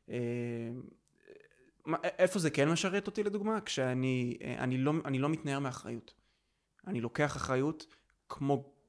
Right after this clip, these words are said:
כמו גדול. אם קורה איזה אירוע מסוים שלקוח עשה איזה חצי פשלה, פשלה,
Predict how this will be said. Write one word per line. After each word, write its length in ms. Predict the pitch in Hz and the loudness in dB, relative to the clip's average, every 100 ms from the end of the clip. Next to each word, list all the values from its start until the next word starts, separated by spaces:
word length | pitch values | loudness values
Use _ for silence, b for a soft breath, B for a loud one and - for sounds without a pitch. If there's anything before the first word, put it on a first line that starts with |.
| _ | _
כמו 200 | - 147 | 0 2
גדול. 340 | 135 131 131 - - - _ b b b b b b - | 4 2 0 -4 -14 -20 _ b b b b b b 0
אם 140 | 151 147 | 0 4
קורה 240 | 143 147 | 4 6
איזה 220 | 147 135 | 4 4
אירוע 260 | 127 139 151 | 2 4 2
מסוים 560 | 151 151 165 175 185 180 - 123 120 120 117 - _ _ _ _ _ _ _ _ - | 2 2 2 2 0 -2 -4 -2 -2 -2 -4 -10 _ _ _ _ _ _ _ _ -10
שלקוח 440 | 113 - 156 - | -6 0 0 0
עשה 320 | 131 - 143 | -6 -2 0
איזה 180 | 139 127 | -2 -4
חצי 320 | - 123 147 | -8 -6 -6
פשלה, 400 | 139 147 147 131 | -4 -4 -4 -6
פשלה, 480 | - 151 156 170 170 | -6 -6 -4 -4 -4